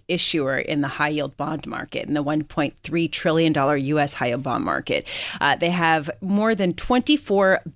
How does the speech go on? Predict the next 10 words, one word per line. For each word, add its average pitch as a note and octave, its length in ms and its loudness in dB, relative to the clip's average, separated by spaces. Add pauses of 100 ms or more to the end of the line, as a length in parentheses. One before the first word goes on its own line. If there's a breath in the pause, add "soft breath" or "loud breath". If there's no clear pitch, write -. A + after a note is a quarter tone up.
billion A#3+ 460 4
dollars D#3 580 2
in F3+ 480 2
the, D#3+ 420 0
uh, D3 300 2
main E3 380 4
index C#3+ 540 0
that C3 120 -4
people C#3 360 -2
track. - 580 -2